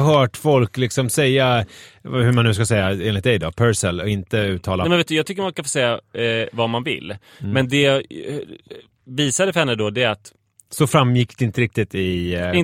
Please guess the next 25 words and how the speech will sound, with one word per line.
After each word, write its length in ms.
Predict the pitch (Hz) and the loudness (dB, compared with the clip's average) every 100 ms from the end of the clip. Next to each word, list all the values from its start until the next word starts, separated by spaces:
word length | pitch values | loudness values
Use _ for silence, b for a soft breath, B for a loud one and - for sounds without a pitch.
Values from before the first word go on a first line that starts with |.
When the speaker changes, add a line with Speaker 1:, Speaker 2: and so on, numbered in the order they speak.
| - | 2
Speaker 1:
kommentar- 200 | 120 139 | 0 2
Speaker 2:
nej, 100 | 135 | 2
men 80 | 147 | 2
Speaker 1:
nej. 120 | 147 | 2
Speaker 2:
för 180 | 117 175 | 0 0
att 80 | |
det 80 | 165 | -2
finns 320 | 131 202 160 | -4 -2 -2
ju 40 | 185 | -4
två 200 | - 131 | -4 -4
skolor. 280 | - 147 151 | -2 -4 -4
Det 60 | |
finns 240 | 175 185 175 | -4 -4 -6
ju 40 | - - | -8 -2
Purcell 640 | 131 135 - 156 160 175 | 0 0 -2 0 0 -4
och 160 | - 117 | -6 -6
Speaker 1:
Ja. 180 | 113 - 117 | -6 -10 -4
Speaker 2:
Purcell. 600 | 110 - - 123 65 90 b b b b | -4 -2 -2 -4 -4 -14 b b b b
Eh, 260 | 120 110 113 117 | -2 0 0 -2
det 160 | 120 | -4
här 320 | 117 143 147 | 0 0 2
är 120 | 135 123 | 0 -2
ju 280 | 110 110 - | -2 -4 -2
en, 420 | 107 101 101 101 | -2 -2 -4 -6
eh, 300 | 98 98 | -6 -6